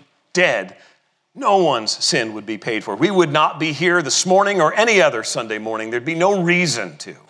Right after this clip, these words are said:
First Corinthians fifteen seventeen says, "If Christ has not been raised, your faith is futile and you are still in your sins."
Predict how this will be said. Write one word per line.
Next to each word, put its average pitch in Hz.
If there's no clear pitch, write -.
First -
Corinthians 147
fifteen 143
seventeen 147
says, 135
"If 127
Christ 147
has 135
not 139
been 127
raised, 127
your 135
faith 123
is 95
futile 123
and 104
you 110
are 98
still 127
in 110
your 98
sins." 85